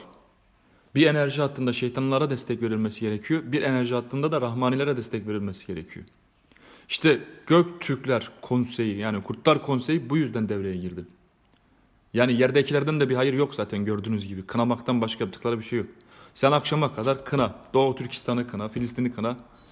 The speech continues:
eline hiçbir şey geçmez. Şimdi bu Kurtlar Konseyi'nin almış olduğu karar geçicidir arkadaşlar. Çünkü ilahi planda şeytan enerjileri yükseldiği zaman Göktürkler Konseyi de kararını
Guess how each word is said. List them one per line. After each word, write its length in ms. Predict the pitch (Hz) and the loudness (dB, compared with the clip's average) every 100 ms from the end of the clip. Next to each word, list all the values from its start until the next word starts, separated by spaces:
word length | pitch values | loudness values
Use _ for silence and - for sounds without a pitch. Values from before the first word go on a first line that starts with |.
| - | -4
eline 240 | 120 135 147 | 2 4 2
hiçbir 200 | 151 - | 0 0
şey 100 | 131 | 0
geçmez. 420 | 123 127 98 - - - - - _ _ _ _ _ - | 0 -2 -6 -10 -20 -20 -20 -20 _ _ _ _ _ -16
Şimdi 400 | - 160 170 156 - - - - - - _ | -2 4 6 4 0 -16 -20 -20 -20 -20 _
bu 140 | 156 156 | 2 2
Kurtlar 400 | 147 - 160 147 | 0 4 4 4
Konseyi'nin 420 | 151 139 143 131 | -2 0 0 2
almış 360 | 123 143 139 | 2 0 0
olduğu 220 | 139 127 120 | -2 -2 0
karar 240 | 139 160 | 2 2
geçicidir 520 | 117 123 131 131 120 | 2 -2 -2 -4 -2
arkadaşlar. 520 | 107 98 110 104 95 92 | -2 -2 -4 -4 -8 -6
Çünkü 420 | 151 131 110 - - - - _ - | -4 -2 -4 -6 -16 -20 -20 _ 0
ilahi 320 | 127 135 156 | 4 6 4
planda 500 | 165 143 123 110 95 - | 2 2 2 0 -4 -8
şeytan 520 | - - 123 120 165 | -14 -2 0 4 2
enerjileri 540 | 170 139 123 110 107 101 | 4 0 0 -2 -4 -4
yükseldiği 480 | 113 - 131 135 175 | -6 0 0 2 0
zaman 280 | 147 190 175 - - - _ _ | 0 0 -4 -14 -20 -20 _ _
Göktürkler 560 | - 147 147 - 131 120 | 2 2 0 -4 -2 0
Konseyi 440 | 135 127 127 143 | 0 0 0 0
de 80 | 156 | 0
kararını 480 | 165 120 123 131 160 | -2 0 0 0 -4